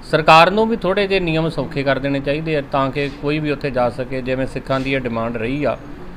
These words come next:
ਕਿ ਤੁਸੀਂ ਪਾਸਪੋਰਟ ਦੀ ਸ਼ਰਤ ਹਟਾ ਕੇ ਆਧਾਰ ਕਾਰਡ ਕਰ ਦਿਓ, ਕਿਉਂਕਿ ਵੀਜ਼ਾ ਤੇ ਨਹੀਂ ਲੱਗਣਾ ਹੁੰਦਾ, ਉੱਥੇ ਜਾਣਾ ਵਾ ਤੇ ਆਉਣਾ ਵਾ। ਉਹਦੇ ਨਾਲ ਕੀ ਆ, ਭਾਵੇਂ ਕੋਈ ਇੱਥੇ ਕਿਸੇ ਵੀ ਧਰਮ ਦਾ ਕੋਈ ਬ-, ਕਈ ਬਜ਼ੁਰਗਾਂ ਨੂੰ ਜਾਣ ਦੀ ਬੜੀ ਇੱਛਾ ਵਾ ਕਿ ਅਸੀਂ ਉੱਥੇ ਜਾਈਏ ਕਰਤਾਰਪੁਰ ਸਾਹਿਬ,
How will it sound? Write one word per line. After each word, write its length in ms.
ਕਿ 100
ਤੁਸੀਂ 240
ਪਾਸਪੋਰਟ 500
ਦੀ 140
ਸ਼ਰਤ 300
ਹਟਾ 320
ਕੇ 340
ਆਧਾਰ 260
ਕਾਰਡ 220
ਕਰ 180
ਦਿਓ, 160
ਕਿਉਂਕਿ 280
ਵੀਜ਼ਾ 300
ਤੇ 120
ਨਹੀਂ 120
ਲੱਗਣਾ 280
ਹੁੰਦਾ, 220
ਉੱਥੇ 220
ਜਾਣਾ 300
ਵਾ 120
ਤੇ 120
ਆਉਣਾ 240
ਵਾ। 140
ਉਹਦੇ 220
ਨਾਲ 220
ਕੀ 200
ਆ, 100
ਭਾਵੇਂ 320
ਕੋਈ 200
ਇੱਥੇ 200
ਕਿਸੇ 280
ਵੀ 100
ਧਰਮ 300
ਦਾ 120
ਕੋਈ 160
ਬ-, 240
ਕਈ 120
ਬਜ਼ੁਰਗਾਂ 480
ਨੂੰ 140
ਜਾਣ 220
ਦੀ 100
ਬੜੀ 180
ਇੱਛਾ 260
ਵਾ 120
ਕਿ 100
ਅਸੀਂ 140
ਉੱਥੇ 220
ਜਾਈਏ 340
ਕਰਤਾਰਪੁਰ 500
ਸਾਹਿਬ, 260